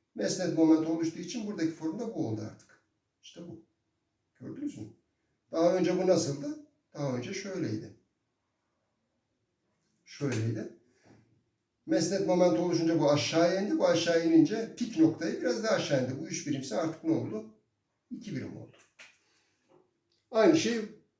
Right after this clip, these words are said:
burası için de geçerli. Dolayısıyla bütün her yerde, bütün her yerde dikkat ediyorsanız artık tasarımınızı üç birime göre değil de iki birime göre yapacaksınız bu açıklıklarda. Diğer tarafta da aynı.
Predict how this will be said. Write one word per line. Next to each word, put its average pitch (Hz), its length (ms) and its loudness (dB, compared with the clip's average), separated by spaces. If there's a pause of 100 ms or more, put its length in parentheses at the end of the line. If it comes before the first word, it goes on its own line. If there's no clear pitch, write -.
(160)
burası 190 300 2
için 120 220 -4
de 117 80 0
geçerli. 160 460 -6 (400)
Dolayısıyla 160 680 0 (340)
bütün 185 260 0
her 196 260 2
yerde, 123 580 0 (320)
bütün - 200 -16
her 156 260 0
yerde 117 500 0 (360)
dikkat 175 300 -2
ediyorsanız 180 640 2 (360)
artık - 460 -2
tasarımınızı 151 680 4
üç - 480 -6 (200)
birime 131 300 -4
göre 143 320 0
değil - 160 -8
de 107 40 -2
iki 107 240 -2
birime 170 220 -2
göre 147 140 2
yapacaksınız 107 720 -8 (440)
bu 120 80 -8
açıklıklarda. 147 760 -8
Diğer 175 220 2
tarafta 156 380 0
da 113 60 -2
aynı. - 320 -4